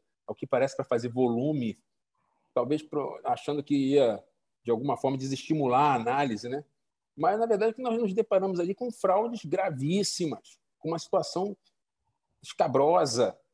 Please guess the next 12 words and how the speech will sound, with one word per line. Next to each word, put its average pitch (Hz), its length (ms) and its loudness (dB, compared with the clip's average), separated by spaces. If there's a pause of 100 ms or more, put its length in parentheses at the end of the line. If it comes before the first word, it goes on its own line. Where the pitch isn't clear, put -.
(400)
é, 123 200 0
evidente. 165 1040 4 (460)
E 170 100 0
no 220 120 2
mesmo 220 380 2
dia, 170 420 2 (520)
aí 127 180 2
então, 156 480 0 (220)
eu 165 120 2
comecei 160 380 -2
a 139 40 0
redigir 147 520 -2